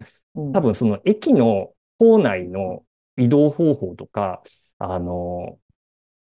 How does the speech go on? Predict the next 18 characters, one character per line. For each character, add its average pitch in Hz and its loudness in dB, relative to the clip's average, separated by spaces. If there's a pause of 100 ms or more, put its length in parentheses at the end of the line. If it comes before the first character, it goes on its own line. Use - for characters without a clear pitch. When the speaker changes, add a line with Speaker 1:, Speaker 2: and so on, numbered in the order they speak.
Speaker 2:
構 139 4
造 139 6
み 143 2
た 90 -2
い 85 -12
な 82 -16
の 82 -16
を、 92 -4 (280)
な 104 -8
ん 101 -12
か - -10
細 139 -2
か 139 -2
く - -14
把 127 0
握 127 -4
し - -10
て、 117 2